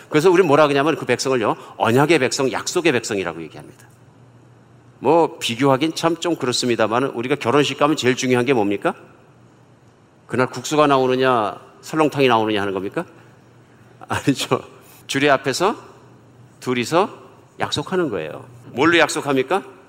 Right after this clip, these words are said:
반지 끼워주고 약속하는 겁니다. 그래서 저는 주례할 때마다 얘기하잖아요. 누구나 얘기하겠지만 반지의 의미는 "나는 영원히 당신을 버리지 않겠다"는 충성의 맹세거든요. 헌신의 맹세거든요. 반지의 동그란 것은 영원한 끝이 없는 것을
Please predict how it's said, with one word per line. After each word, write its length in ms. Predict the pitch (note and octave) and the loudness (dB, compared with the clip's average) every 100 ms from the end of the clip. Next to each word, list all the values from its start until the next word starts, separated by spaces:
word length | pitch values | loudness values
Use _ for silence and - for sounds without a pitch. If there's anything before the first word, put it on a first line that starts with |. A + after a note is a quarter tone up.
| - | -4
반지 240 | A#2 B2 | -2 -2
끼워주고 360 | - D3 B2 A#2 | -6 -6 -6 -6
약속하는 440 | F#2 G2 - F#2+ | -8 -10 -8 -8
겁니다. 360 | E2 G1+ - - - _ _ _ _ | -8 -12 -18 -20 -20 _ _ _ _
그래서 160 | C#3+ | -4
저는 180 | C#3+ E3+ | 0 0
주례할 280 | - D3+ D3+ | 0 0 0
때마다 320 | D#3 D3 D3 | 0 0 2
얘기하잖아요. 480 | C#3+ B2 C3+ A#2 B2+ | 2 0 0 0 0
누구나 300 | C#3 B2+ B2+ | 0 0 0
얘기하겠지만 800 | A#2 A2 A2 G2 - G2 G#2+ A#2+ - | 0 0 -2 -2 -6 -6 -6 -6 -8
반지의 400 | G2+ G#2+ A#2+ C#3+ | -6 -4 0 0
의미는 640 | A2+ G2 F#2+ A#2 F2 C#2+ - _ _ | 0 -2 -2 -2 -4 -8 -16 _ _
"나는 300 | - A2 C#3 | -2 2 4
영원히 340 | A2+ A2 A#2+ C3 | 4 2 2 2
당신을 340 | G2+ G2 A#2 | 0 -2 -4
버리지 540 | A2 F#2+ G2 G2+ G2 - | -4 -4 -4 -4 -8 -8
않겠다"는 600 | F2+ F2+ F2 F2 G#2 A2 | -10 -8 -10 -8 -6 -6
충성의 380 | - E3 D3 B2+ | -6 -4 -2 -2
맹세거든요. 540 | F#2 D#2+ D2 D2 - - - _ _ _ _ _ _ - | -4 -8 -14 -18 -20 -20 -20 _ _ _ _ _ _ -8
헌신의 320 | D3+ C#3+ B2+ | -6 -4 -4
맹세거든요. 540 | G2+ E2+ D#2 D2 - - - _ _ _ _ - | -4 -6 -8 -18 -20 -20 -20 _ _ _ _ -12
반지의 420 | G2 G2 A#2+ B2+ | -8 -2 -2 0
동그란 400 | D#3 E3 D#3+ B2+ | -2 0 2 2
것은 320 | G2+ C3+ C3+ | 0 -4 -4
영원한 460 | G2+ A2 B2 A2 E2+ - - - _ _ _ | -2 0 0 -2 -4 -12 -20 -20 _ _ _
끝이 300 | G3+ F#3+ - | -4 0 0
없는 260 | E3 B2 F#2 | 2 2 -2
것을 280 | E2 C#3 | -6 -10